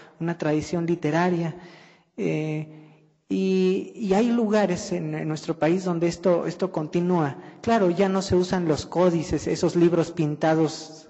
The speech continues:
que se elaboraban en la época prehispánica,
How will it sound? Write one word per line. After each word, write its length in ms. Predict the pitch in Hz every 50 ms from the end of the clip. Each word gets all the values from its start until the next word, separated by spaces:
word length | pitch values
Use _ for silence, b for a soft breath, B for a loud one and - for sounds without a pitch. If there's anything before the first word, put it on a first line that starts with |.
| - _
que 160 | - 147 139
se 420 | 139 - 151 143 143 139 143 143 147
elaboraban 600 | 151 147 147 139 147 151 156 156 160 160 156 156
en 100 | 147 143
la 100 | 143 147
época 380 | 147 147 - 151 - 156 143
prehispánica, 800 | - 160 156 147 - - - 185 190 185 175 175 - - 147 135